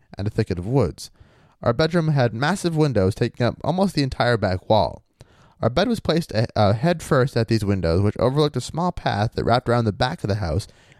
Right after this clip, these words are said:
and up onto our front porch. A small patch of bamboo trees created a natural privacy fence behind the path.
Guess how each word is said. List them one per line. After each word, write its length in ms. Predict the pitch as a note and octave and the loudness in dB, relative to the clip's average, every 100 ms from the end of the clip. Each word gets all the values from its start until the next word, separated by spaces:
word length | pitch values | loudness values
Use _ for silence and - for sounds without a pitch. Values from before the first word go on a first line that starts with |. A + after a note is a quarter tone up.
| - | -6
and 120 | G#2 | -2
up 140 | D3 | 0
onto 180 | C3 B2+ | 0 2
our 140 | A2+ A#2 | 2 0
front 280 | - G2 | -2 -4
porch. 440 | - A2+ - - - _ _ _ _ _ _ - | 0 0 0 -8 -20 _ _ _ _ _ _ -4
A 80 | C3 | -4
small 280 | - G#3+ A#3 | 0 -2 0
patch 300 | A#3+ F#3 D#3+ | -2 0 -2
of 120 | C3+ | 0
bamboo 340 | D3+ C#3+ C#3 | 0 2 0
trees 580 | B2+ - B2+ A#2 A2+ - | 0 0 2 2 0 -6
created 380 | - B2+ C3 G2+ | -2 2 2 0
a 60 | A2+ - | -2 -2
natural 400 | D3+ F3 - D3 | -4 0 -2 0
privacy 560 | F3 C#3+ C#3+ - G#2 | -2 0 -2 0 0
fence 300 | - F2+ F#2 | 0 -2 -2
behind 320 | - G#2 F2+ | -4 -2 -2
the 40 | - | 0
path. 400 | C#3+ G2+ - | 0 0 -4